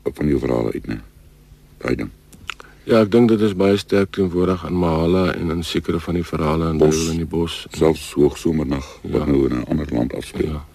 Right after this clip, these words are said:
Speaker 2: ja.
Speaker 1: Chris, aan die einde van hierdie maand, eh, is daar 'n nuwe rolprent uitreiking.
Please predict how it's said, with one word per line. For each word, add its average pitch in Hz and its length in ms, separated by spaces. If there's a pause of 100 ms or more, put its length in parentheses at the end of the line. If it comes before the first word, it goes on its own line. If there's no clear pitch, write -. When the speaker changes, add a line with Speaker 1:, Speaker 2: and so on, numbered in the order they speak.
(140)
Speaker 2:
ja. 80 160 (920)
Speaker 1:
Chris, 127 200
aan 139 80
die 120 80
einde 139 180
van 110 100
hierdie 104 200
maand, 92 300
eh, 78 80
is 73 100
daar 73 180
'n 71 60
nuwe 95 320 (100)
rolprent 80 420
uitreiking. 71 440